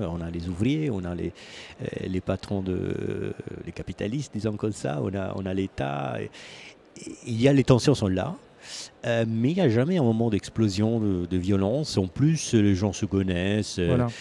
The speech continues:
Speaker 1: c'est un peu une situation de village,
Speaker 2: Mhm.
Speaker 1: euh, où tout le monde se connaît. Il y a une forme d'humanisme, euh, ou de respect, de tolérance. Même le policier, c'est pas si méchant. Et, et ça, c'est très suisse, je dirais. <laughs> C'est, c'est un cas,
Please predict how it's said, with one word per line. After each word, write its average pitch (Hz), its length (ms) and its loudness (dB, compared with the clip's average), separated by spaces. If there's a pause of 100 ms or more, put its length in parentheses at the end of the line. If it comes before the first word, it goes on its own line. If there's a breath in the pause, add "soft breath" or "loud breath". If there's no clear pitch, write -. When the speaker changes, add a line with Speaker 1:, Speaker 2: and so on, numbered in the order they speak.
(200 loud breath)
Speaker 1:
c'est - 160 -2
un 90 60 2
peu 104 140 4
une 104 120 6
situation 104 460 0
de 101 100 6
village, 107 680 2
Speaker 2:
Mhm. 87 60 -6 (480 loud breath)
Speaker 1:
euh, 101 80 0
où 113 120 0
tout 107 140 -2
le 98 60 -2
monde 101 140 0
se - 120 0
connaît. 104 680 2 (320)
Il 110 40 -10
y 98 40 0
a 95 40 2
une 92 80 -4
forme 120 560 4
d'humanisme, 110 840 4
euh, 95 280 6
ou 95 200 6
de 98 200 6
respect, 113 920 6
de 98 100 4
tolérance. 104 920 4
Même 98 140 0
le 90 80 0
policier, 87 380 -4
c'est - 140 -6
pas 95 140 -2
si - 140 -8
méchant. 98 760 0 (680 loud breath)
Et, 123 240 -2
et 127 100 0
ça, - 300 -4
c'est 151 220 0
très - 220 2
suisse, 101 380 -4
je 90 100 -2
dirais. 123 480 -2
<laughs> 92 60 4
C'est, 104 680 0
c'est - 140 -6
un 104 40 -4
cas, 113 180 2